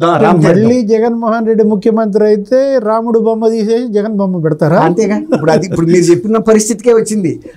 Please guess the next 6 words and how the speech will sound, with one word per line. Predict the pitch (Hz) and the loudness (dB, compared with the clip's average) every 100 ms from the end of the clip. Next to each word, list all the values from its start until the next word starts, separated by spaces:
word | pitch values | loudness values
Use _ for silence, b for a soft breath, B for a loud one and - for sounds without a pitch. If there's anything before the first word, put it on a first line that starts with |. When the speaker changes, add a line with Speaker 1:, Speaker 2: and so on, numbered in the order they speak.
| 160 | -4
Speaker 1:
అంటే | 202 | -2
దీనికి | 214 165 240 240 247 | 0 0 0 -2 -2
దాన్ని | 220 220 214 | -2 0 -2
లింక్ | 190 202 220 | -2 -2 -2
చేసి | 247 226 - | 0 0 -2
చూస్తే | 214 214 165 143 226 | -4 0 2 2 0